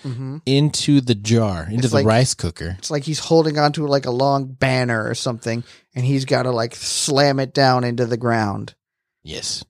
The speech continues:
Speaker 1: Imagine that's happening.
Speaker 2: Mm-hmm.
Speaker 1: That's how I imagine it
Speaker 2: Yeah.
Speaker 1: anyway.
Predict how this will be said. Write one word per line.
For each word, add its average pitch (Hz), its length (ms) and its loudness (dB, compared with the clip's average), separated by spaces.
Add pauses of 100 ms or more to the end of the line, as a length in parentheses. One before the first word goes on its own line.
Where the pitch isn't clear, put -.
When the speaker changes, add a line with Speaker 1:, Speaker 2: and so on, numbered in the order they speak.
Speaker 1:
Imagine 143 640 0
that's 131 320 2
happening. - 580 -8 (420)
Speaker 2:
Mm-hmm. 80 420 -8 (100)
Speaker 1:
That's 131 180 -2
how 135 160 6
I 127 200 6
imagine 113 460 -6
it 110 160 -8
Speaker 2:
Yeah. - 120 0
Speaker 1:
anyway. 113 320 -4